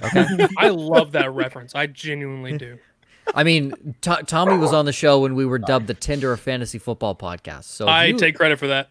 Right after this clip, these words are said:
Speaker 1: Yes, y-, yes, we give Tommy full credit. If you wanna hear more very, uh, inappropriate yet P C jokes, please come join the show every single week. We
Speaker 2: I s-,
Speaker 1: appreciate
Speaker 2: that's my
Speaker 1: you.
Speaker 2: specialty.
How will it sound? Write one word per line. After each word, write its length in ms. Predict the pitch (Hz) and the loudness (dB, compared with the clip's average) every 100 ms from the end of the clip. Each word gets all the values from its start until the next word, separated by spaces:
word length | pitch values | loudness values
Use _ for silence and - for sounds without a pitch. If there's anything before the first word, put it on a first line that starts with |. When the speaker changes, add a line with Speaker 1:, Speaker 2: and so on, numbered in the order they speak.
| _ | _
Speaker 1:
Yes, 400 | - 139 104 - | -2 0 0 -8
y-, 160 | 123 113 131 | -10 -8 0
yes, 260 | 127 101 | 0 0
we 120 | 135 | -4
give 200 | 123 135 | 0 -2
Tommy 280 | - 143 135 | 0 -2 -2
full 200 | 120 147 | -2 -4
credit. 380 | 147 135 120 113 | -2 -2 -2 -4
If 100 | 120 | -6
you 140 | 156 | -4
wanna 220 | 220 196 165 | 0 0 0
hear 280 | 151 151 | -2 -2
more 560 | 127 117 123 131 127 117 _ _ - | -2 -2 0 2 0 -2 _ _ -12
very, 480 | 110 135 120 104 95 _ _ - | -4 -2 0 -4 -8 _ _ -8
uh, 200 | 107 - | -6 -4
inappropriate 1040 | 156 170 - - 147 143 156 151 147 - _ - - 120 | -2 -4 -4 2 2 4 0 2 2 -2 _ -14 -14 -8
yet 480 | 117 131 120 107 - | -2 2 2 -2 -8
P 320 | - 175 165 | -4 -2 -4
C 400 | - - 143 143 - | -4 -4 -2 -2 -2
jokes, 520 | 127 131 139 - - _ | 0 0 0 -6 -12 _
please 500 | - 135 107 90 - _ | -6 -4 -4 -8 -14 _
come 180 | 151 147 | -6 -4
join 220 | 143 127 | -2 -4
the 80 | 117 | -4
show 220 | 123 113 | -2 -2
every 180 | 104 104 | -4 -8
single 260 | 110 101 | -8 -6
week. 180 | 95 95 | -6 -4
We 60 | 160 | -2
Speaker 2:
I 20 | |
s-, 100 | 175 | -2
Speaker 1:
appreciate 260 | - 113 170 | -4 -4 -4
Speaker 2:
that's 100 | - | 0
my 100 | 160 | 0
Speaker 1:
you. 80 | 151 | 0
Speaker 2:
specialty. 480 | - 135 131 127 | -2 -2 -4 -12